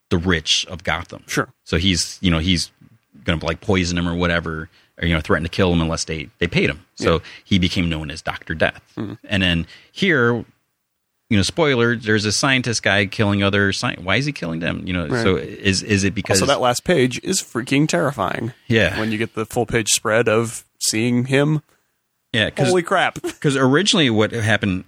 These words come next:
Speaker 1: um, in his first appearance, it appeared that he died.
Speaker 2: Mm-hmm.
Speaker 1: And, you know, spoiler for nineteen thirty,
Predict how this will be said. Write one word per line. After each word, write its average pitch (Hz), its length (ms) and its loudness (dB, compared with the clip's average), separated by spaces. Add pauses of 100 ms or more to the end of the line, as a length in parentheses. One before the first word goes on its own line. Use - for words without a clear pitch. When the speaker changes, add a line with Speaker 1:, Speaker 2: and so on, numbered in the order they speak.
Speaker 1:
um, 82 400 0 (600)
in 113 120 2
his 104 140 2
first 160 200 2
appearance, 113 380 2
it 95 100 2
appeared 151 320 0
that 98 100 -4
he 131 100 -4
died. 87 500 -10 (160)
Speaker 2:
Mm-hmm. 131 240 -6
Speaker 1:
And, 92 240 -2
you 92 80 2
know, 87 40 0
spoiler 131 520 2
for 107 360 -2
nineteen 104 500 2 (140)
thirty, 98 400 2